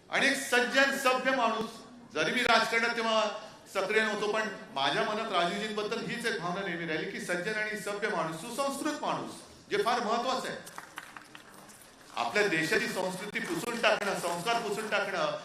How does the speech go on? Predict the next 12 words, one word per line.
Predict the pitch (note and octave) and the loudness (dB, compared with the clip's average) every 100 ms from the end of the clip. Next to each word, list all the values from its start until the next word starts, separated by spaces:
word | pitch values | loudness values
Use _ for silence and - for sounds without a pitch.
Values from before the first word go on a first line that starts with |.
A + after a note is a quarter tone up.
| - - | -12 -6
महाराष्ट्राचे | D3+ E3+ G#3+ G#3+ A#3+ A#3 | 0 2 2 2 -2 -2
संस्कार | A3+ A3 A3 G#3 | -4 -4 -4 -4
पुसून | G3+ G3+ G3+ | -4 -4 -4
टाकणं, | F3+ D#3+ D3+ C3 C3 - - C#3 | -4 -2 -4 -4 -6 -10 -8 -2
याला | D3+ G#3 G3 | 0 2 2
राजकारण | F#3+ A3+ A3+ | 0 -4 -4
नाही | G3 | -4
म्हणत, | C3 - - - | -6 -8 -12 -8
जे | C#3 | 0
आज | F3 F#3 - | 2 2 0
चाललेलं | E3 A2+ G#2 | 0 0 -2
आहे. | - | -6